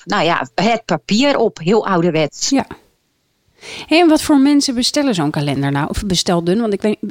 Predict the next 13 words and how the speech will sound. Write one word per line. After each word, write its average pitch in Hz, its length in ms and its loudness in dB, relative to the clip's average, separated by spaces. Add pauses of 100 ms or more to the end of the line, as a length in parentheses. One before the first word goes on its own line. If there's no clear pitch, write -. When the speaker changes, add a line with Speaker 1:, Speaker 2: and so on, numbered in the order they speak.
Speaker 2:
is 262 160 -2
die, - 140 -20
bestaat 269 440 0
die 233 80 2
nog? 381 380 -2 (960)
Speaker 1:
Nee, 175 240 -2
hij 151 200 -2
bestaat 214 360 -2
niet 180 140 0
meer. 214 380 0
Speaker 2:
Oké. 196 220 -10 (280)
Speaker 1:
Ehm, 175 520 0 (380)
om, 190 320 0